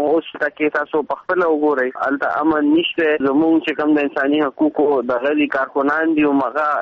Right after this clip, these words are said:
نشانه کیږي. دې، دې لحاظ سره هلته کې که تاسو وګورئ، نو تېر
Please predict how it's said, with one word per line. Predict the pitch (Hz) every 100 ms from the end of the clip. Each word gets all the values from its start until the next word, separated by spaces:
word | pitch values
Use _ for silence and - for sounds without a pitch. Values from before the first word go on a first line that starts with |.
| 110
نشانه | 135 151 131 127
کیږي. | - 175 165 160 -
دې، | 170 185 165
دې | 180 175 170
لحاظ | 156 165 175 175
سره | 156
هلته | 143 160 151
کې | 165 147
که | 151 147
تاسو | 151 165
وګورئ، | 170 160 139
نو | 135 147
تېر | 165